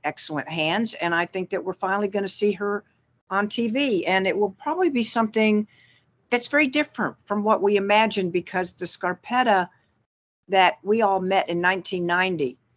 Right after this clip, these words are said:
I mean, that world is, is, may as well be another planet, um, compared to where we are today. And, and also storytelling has changed, and binge watching and streaming.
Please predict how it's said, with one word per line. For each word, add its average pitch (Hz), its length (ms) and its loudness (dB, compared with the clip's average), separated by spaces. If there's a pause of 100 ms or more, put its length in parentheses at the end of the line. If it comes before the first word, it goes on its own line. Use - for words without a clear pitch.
(140)
I 185 60 -8
mean, 175 300 -2 (440)
that 208 300 2
world 196 460 2 (260)
is, 170 220 -6 (100)
is, 170 260 -6
may 196 200 -2
as 165 100 -2
well 180 160 0
be 180 140 -2
another 151 240 -2
planet, 135 420 -4 (640)
um, 131 300 0
compared 165 460 -6
to 151 80 -14
where 160 200 -2
we 147 160 -2
are 139 180 -2
today. 160 540 -2
And, 151 360 -2
and 165 200 -2
also 175 320 -2
storytelling 190 880 -2 (320)
has 170 160 -4
changed, 147 640 0
and 170 200 -2
binge 226 320 4
watching 156 480 -4
and 143 100 -4
streaming. 214 640 -2